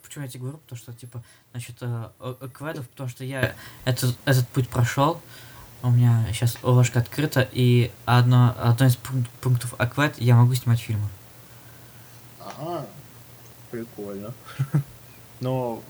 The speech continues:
Speaker 2: а это, типа, с-, снимать это как? В плане,
Speaker 1: И
Speaker 2: ну, я
Speaker 1: юридически
Speaker 2: говорю, я
Speaker 1: полностью, да, есть это, у меня, у меня с-, свои-,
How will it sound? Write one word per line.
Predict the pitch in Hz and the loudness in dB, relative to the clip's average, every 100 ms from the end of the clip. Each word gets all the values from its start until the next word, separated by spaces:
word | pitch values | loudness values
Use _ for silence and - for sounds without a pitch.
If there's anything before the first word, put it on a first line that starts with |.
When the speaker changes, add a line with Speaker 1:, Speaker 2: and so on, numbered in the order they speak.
| - | -20
Speaker 2:
а | - 120 | -14 -10
это, | 123 - 135 113 - | -10 -6 -6 -6 -6
типа, | 139 139 127 | -6 -4 -6
с-, | - - - - - - - - - - - - - - - | -8 -16 -20 -20 -20 -20 -20 -20 -20 -20 -20 -20 -20 -20 -16
снимать | - - 131 139 131 - | -12 -6 -4 -2 -4 -6
это | 95 - 101 101 - | -12 -8 -8 -8 -10
как? | 117 104 - - - - - - - - | -6 -6 -8 -20 -20 -20 -20 -20 -20 -20
В | - - | -20 -12
плане, | 127 120 117 113 107 104 - - | -8 -8 -8 -8 -8 -10 -12 -4
Speaker 1:
И | 123 143 170 | 0 2 4
Speaker 2:
ну, | 170 | 4
я | 175 | 4
Speaker 1:
юридически | - | 0
Speaker 2:
говорю, | - 160 180 | 0 2 4
я | |
Speaker 1:
полностью, | 170 208 214 143 | 6 6 4 2
да, | 143 185 | 2 4
есть | 160 160 | 2 -2
это, | - 131 143 139 127 - - - | -4 -4 0 0 -2 -8 -12 -2
у | |
меня, | 139 147 139 131 - | 0 4 4 2 0
у | 139 | 0
меня | 143 | 0
с-, | 123 123 | 0 -2
свои-, | - - 139 131 | -2 0 0 0